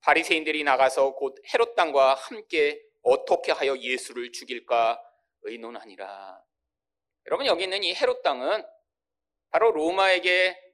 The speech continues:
붙어서 헤롯 왕과 더불어 권력을 가지고 있던 귀족들을 의미합니다. 뭐, 왕은 한 명밖에 없으니까요. 왕과 같은 권력과 힘을 가지고 있던 나머지 사람들을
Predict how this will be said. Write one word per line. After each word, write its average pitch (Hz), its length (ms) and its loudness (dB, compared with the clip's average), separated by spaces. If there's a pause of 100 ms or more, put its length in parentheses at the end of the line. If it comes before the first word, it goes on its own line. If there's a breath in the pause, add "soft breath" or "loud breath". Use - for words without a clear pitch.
(140)
붙어서 160 680 2
헤롯 269 220 0
왕과 151 400 4
더불어 143 640 -2
권력을 170 420 -2
가지고 139 300 -6
있던 160 340 -10
귀족들을 143 580 -10
의미합니다. 117 880 -16 (1040)
뭐, 254 140 0
왕은 214 300 4
한 285 120 0
명밖에 277 320 2
없으니까요. 156 800 -2 (580)
왕과 233 300 4
같은 262 280 2
권력과 208 440 2
힘을 302 260 -6
가지고 214 300 2
있던 196 200 -8
나머지 156 380 -4
사람들을 190 680 -4